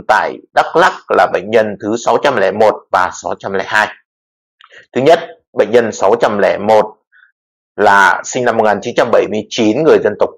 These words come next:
Kinh, thường trú tại hai mươi trên bảy mươi ba Hồ Đắc Di, phường Tây Thạnh, quận Tân Phú, thành phố Hồ Chí Minh, có địa chỉ tạm trú tại số bốn mươi mốt Hoàng Diệu, phường Thắng Lợi,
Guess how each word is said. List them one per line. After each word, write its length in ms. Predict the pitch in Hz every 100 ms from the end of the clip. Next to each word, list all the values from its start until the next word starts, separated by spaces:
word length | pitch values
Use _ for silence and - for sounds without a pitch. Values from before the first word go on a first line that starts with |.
| -
Kinh, 280 | 131 113 92 -
thường 200 | 98 87
trú 400 | 101 95 120 -
tại 340 | 123 92 69 60 _ _ _ _ _ _
hai 240 | 139 127
mươi 280 | 123 127 120 120
trên 220 | 120 110
bảy 140 | 95
mươi 100 | 107
ba 340 | 98 110 104 101
Hồ 240 | 117 98
Đắc 120 | - -
Di, 300 | 117 123 113 98
phường 220 | 113 95 92
Tây 180 | 110 95
Thạnh, 180 | 135 120 92 98
quận 140 | 104 90
Tân 180 | 113 101 -
Phú, 280 | 95 90 95
thành 180 | 113 90 -
phố 60 | 101 98
Hồ 100 | 104 92
Chí 120 | 110
Minh, 220 | 131 120 -
có 120 | - 131
địa 120 | 113
chỉ 220 | 107 78
tạm 180 | 104 82 87
trú 260 | 98 98 123
tại 240 | 120 71 -
số 280 | - 95 101
bốn 160 | 98 117
mươi 80 | 123
mốt 240 | 123 151 -
Hoàng 220 | 98 92
Diệu, 280 | 90 117 95 - -
phường 220 | 104 92
Thắng 200 | 101 98
Lợi, 240 | 120 139